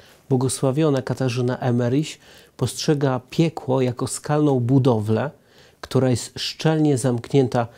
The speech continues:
wieloma zamkami. I tam nie brakuje w jej opisie stwierdzeń, które ukazują mękę potępieńców,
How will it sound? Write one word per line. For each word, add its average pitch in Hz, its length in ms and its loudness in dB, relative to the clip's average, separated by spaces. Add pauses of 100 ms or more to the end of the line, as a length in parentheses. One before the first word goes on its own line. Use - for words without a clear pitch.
(240)
wieloma 120 560 4
zamkami. 117 640 -2 (1000)
I 127 220 2 (160)
tam 175 300 0 (160)
nie 147 180 4
brakuje 143 840 0
w - 80 -4
jej 143 160 4
opisie 135 600 -2 (580)
stwierdzeń, 151 640 2
które 135 380 -2
ukazują 131 680 2 (600)
mękę 135 460 4
potępieńców, 117 1120 -2